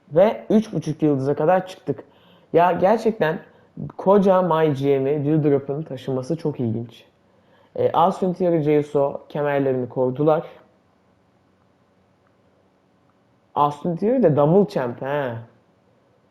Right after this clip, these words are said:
Rey Mysterio Günther'i yendi. Üç yıldız. Ya bu geleceğe yatırım şovu.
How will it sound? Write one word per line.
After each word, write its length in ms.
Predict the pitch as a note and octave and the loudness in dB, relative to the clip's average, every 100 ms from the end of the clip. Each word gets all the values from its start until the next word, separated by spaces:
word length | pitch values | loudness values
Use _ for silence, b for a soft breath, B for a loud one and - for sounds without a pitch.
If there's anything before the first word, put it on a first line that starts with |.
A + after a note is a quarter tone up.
| _ _ _ _ _ - | _ _ _ _ _ -4
Rey 160 | F3+ F#3 | 0 0
Mysterio 480 | F3+ - E3+ D#3+ | 0 4 6 6
Günther'i 380 | C#3+ D#3 E3+ F3 | 4 -2 -2 2
yendi. 560 | F3+ F3 F3 E3+ F3+ F#3 - _ _ _ _ _ | 4 4 4 2 0 -6 -20 _ _ _ _ _
Üç 280 | D3 C#3+ F3 | -6 -4 -2
yıldız. 500 | E3+ D#3 E3 - _ _ _ _ _ _ _ | 0 0 -4 -10 _ _ _ _ _ _ _
Ya 140 | E3+ A3 | 4 4
bu 200 | C4+ - b b b b b C#3 | 4 -2 b b b b b 0
geleceğe 500 | D#3+ F3 F#3 F#3 A3 | 4 6 6 6 6
yatırım 420 | G#3 F3+ F#3 F#3 | 6 4 -2 -2
şovu. 340 | - C#3 A#2+ | -2 -2 -2